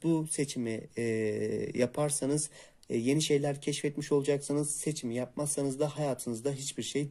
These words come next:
değişmeyecek. Yapmanız gereken tek şey sevginizi çevrenizdeki insanlara ve partnerinize çok iyi göstermek arkadaşlar. Yıkıcı değil, yapıcı bir şekilde.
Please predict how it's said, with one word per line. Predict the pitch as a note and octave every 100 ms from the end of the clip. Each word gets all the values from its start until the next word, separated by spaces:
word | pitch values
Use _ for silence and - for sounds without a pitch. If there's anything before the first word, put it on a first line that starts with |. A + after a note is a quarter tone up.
| -
değişmeyecek. | B2+ C#3 B2 A2+ C#3+ C#3+ - - - -
Yapmanız | E3 D3+ C#3 B2+
gereken | A#2+ A2+ A2+
tek | A2+ D3+
şey | - D3+
sevginizi | D3+ - D3+ C3+ B2+ B2+ C3+ B2+ A#2+ B2 A#2 C3+ C#3+
çevrenizdeki | - C#3+ B2+ B2 G#2+ A2+ G#2 C#3
insanlara | C#3 C3 B2+ A2+ A#2+ - -
ve | A#2
partnerinize | - D3 C#3+ B2+ A#2 C3
çok | - C#3 -
iyi | B2+
göstermek | A#2+ A2 - A2+ A2 A2+
arkadaşlar. | G#2+ G#2 G2+ B2+ C3
Yıkıcı | A#2+ A#2 A#2 G#2+
değil, | C3 A#2+
yapıcı | A2+ A#2+ C3+
bir | C#3
şekilde. | C#3 C3+ C#3 D3 D#3